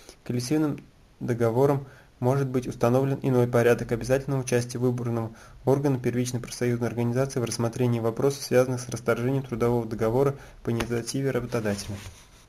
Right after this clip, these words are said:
Статья восемьдесят три. Прекращение трудового договора по обстоятельствам, независящим от воли сторон. Трудовой договор подлежит прекращению по следующим обстоятельствам, независящим от воли сторон. Первый. Призыв работника на военную службу или направление его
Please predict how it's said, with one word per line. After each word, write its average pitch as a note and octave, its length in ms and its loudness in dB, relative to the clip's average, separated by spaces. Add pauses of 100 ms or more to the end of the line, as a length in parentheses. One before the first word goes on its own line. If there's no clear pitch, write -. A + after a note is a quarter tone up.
(340)
Статья C#3 280 2
восемьдесят C#3+ 380 0
три. A2 260 -6 (260)
Прекращение B2 540 -2
трудового B2 420 2
договора A2+ 460 2
по B2 140 2
обстоятельствам, B2 800 -2
независящим B2 760 -4 (280)
от A#2+ 140 -8
воли B2+ 160 2
сторон. A2 400 0 (420)
Трудовой B2+ 340 0
договор B2+ 400 2
подлежит B2+ 400 -4
прекращению C3 560 -4
по C3 100 -2
следующим C#3 440 -4
обстоятельствам, A#2+ 640 -4
независящим A#2+ 640 -6
от - 120 -6
воли B2+ 180 0
сторон. G#2+ 360 -2 (400)
Первый. B2 260 2
Призыв D#3+ 300 -4
работника C3+ 460 0
на A#2 80 -4
военную C3+ 320 0
службу B2 380 -2
или B2 180 -2
направление B2 560 0
его B2+ 260 -2